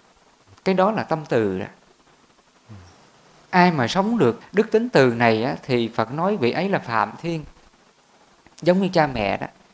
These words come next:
Đức Phật tán thán cha mẹ là Phạm Thiên. Cho nên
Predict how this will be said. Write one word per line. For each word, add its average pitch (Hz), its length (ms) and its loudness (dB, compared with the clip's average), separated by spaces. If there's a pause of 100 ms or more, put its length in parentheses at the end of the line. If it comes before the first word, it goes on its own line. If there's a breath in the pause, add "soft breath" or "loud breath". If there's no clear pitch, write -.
(380)
Đức 226 180 -4
Phật 110 220 0
tán 190 240 0
thán 196 340 -2
cha 180 260 2
mẹ 131 160 -2
là 120 180 -4
Phạm 113 380 -8
Thiên. 175 280 -4 (3000)
Cho 180 100 -2
nên 160 380 0